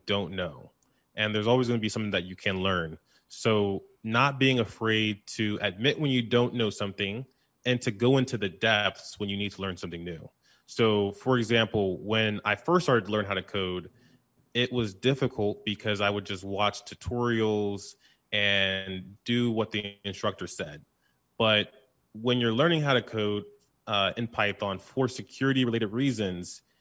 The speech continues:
you need to have a project that you're gonna see from start to finish. And if you complete that project, then you're gonna have the confidence to be able to tackle more. And I think it's the same for analysis. If you get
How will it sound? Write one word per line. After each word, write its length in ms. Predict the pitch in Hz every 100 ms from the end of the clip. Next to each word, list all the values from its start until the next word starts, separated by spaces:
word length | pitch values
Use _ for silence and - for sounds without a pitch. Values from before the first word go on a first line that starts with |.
| _
you 140 | 110
need 140 | 131 131
to 80 | 120
have 440 | 113 113 110 98
a 100 | 104
project 800 | 95 _ - 113 101 92 82 76
that 140 | 98 90
you're 160 | 117
gonna 180 | 117 110
see 380 | - - 110 107
from 180 | - 95
start 380 | - 104 101 98
to 80 |
finish. 600 | - 104 92 82 - - _ _ _ -
And 300 | 113 110 107 - -
if 180 | 139
you 120 | 156 147
complete 460 | 135 - 226 233
that 260 | 147 123 -
project, 680 | 110 104 101 98 95 _
then 300 | 107 107 107
you're 180 | 110 127
gonna 180 | 165 143
have 220 | 123 127
the 80 | 107
confidence 720 | - 131 135 131 104 98 95
to 100 | -
be 180 | 98 110
able 140 | 110 98
to 100 | 95
tackle 400 | - 107 98 95
more. 420 | 92 98 85 - _ _ _ _
And 140 | 113
I 120 | 113 110
think 220 | 127 117
it's 140 | 110
the 80 | 110
same 280 | - 113 110
for 400 | - - 107 104
analysis. 760 | 98 101 101 98 - - -
If 200 | 110 -
you 100 | 120
get 440 | 120 120 123 117